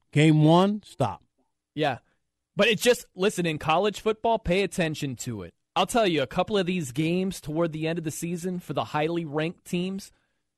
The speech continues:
Speaker 2: I mean, think, great example today. Look at Ohio State taking on,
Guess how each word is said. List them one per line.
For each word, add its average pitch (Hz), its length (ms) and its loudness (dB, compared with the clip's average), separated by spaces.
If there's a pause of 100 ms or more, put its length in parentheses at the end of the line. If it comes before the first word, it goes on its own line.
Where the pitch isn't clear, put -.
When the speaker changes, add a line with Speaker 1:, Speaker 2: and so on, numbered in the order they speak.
(180)
Speaker 2:
I 185 60 -8
mean, 226 200 -4
think, 330 180 -2 (480)
great 320 240 4
example 294 400 0
today. 262 640 0 (580)
Look - 180 2
at 330 80 2
Ohio 240 540 2
State 208 320 -2
taking 196 420 -2
on, 175 380 0